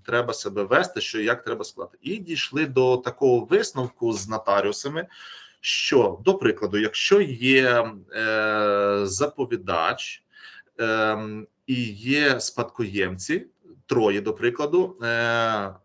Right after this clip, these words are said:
один, е, спадкоємець од-, м, має, грубо кажучи, отримати будинок, другий спадкоємець — одну земельну ділянку, і третій — третю земельну ділянку. Будинок не оформлений, оформили лише ці,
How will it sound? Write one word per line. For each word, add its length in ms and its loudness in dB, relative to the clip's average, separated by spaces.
один, 500 2
е, 600 -4
спадкоємець 760 -4
од-, 140 -6
м, 420 -12
має, 640 4
грубо 260 -4
кажучи, 480 -2
отримати 540 -4
будинок, 560 -8
другий 500 6
спадкоємець — 760 -4
одну 340 -2
земельну 340 -2
ділянку, 640 -4
і 280 -2
третій — 640 -2
третю 300 2
земельну 300 -8
ділянку. 500 -8
Будинок 540 6
не 120 0
оформлений, 800 -2
оформили 580 0
лише 320 0
ці, 380 -2